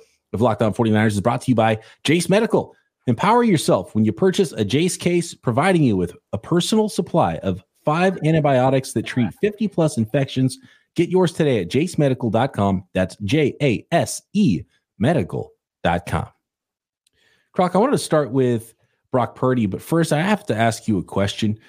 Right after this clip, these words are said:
about your own playing career. You are a former defensive back. Um, I know football guys are, you know,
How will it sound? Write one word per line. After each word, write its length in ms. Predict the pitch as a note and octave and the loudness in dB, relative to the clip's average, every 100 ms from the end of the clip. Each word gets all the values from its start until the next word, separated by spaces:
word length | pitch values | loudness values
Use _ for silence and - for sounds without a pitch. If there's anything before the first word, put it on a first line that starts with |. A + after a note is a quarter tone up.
| _ _ | _ _
about 220 | - A2 G#2+ | -4 -2 0
your 180 | A2 | 0
own 380 | G#2+ G#2 G2+ F2+ - | 2 2 0 -2 -6
playing 340 | - G2+ F#2+ | -4 0 0
career. 420 | F2+ F#2 F2+ G2 F#2+ | -2 -2 0 0 -2
You 280 | G2+ E3+ E3 | -2 0 0
are 40 | |
a 40 | |
former 340 | - C3 A#2 G#2 | -2 -2 0 0
defensive 540 | E2 G2+ F#2 E2 D2+ | -2 -4 -2 -4 -4
back. 380 | F#2 F#2 F#2 - _ _ _ _ - | -2 0 -2 -6 _ _ _ _ -4
Um, 380 | F#2+ F2+ E2+ - | -2 0 -2 -2
I 100 | E3 | -2
know 120 | C#3 | 0
football 400 | G2+ A2+ - F#2 | -2 -4 -2 -4
guys 420 | E2+ F#2 F#2+ F2 | -2 0 0 0
are, 220 | D#2+ C2+ - | -4 -8 -8
you 80 | F#2 | -8
know, 200 | E2 | -8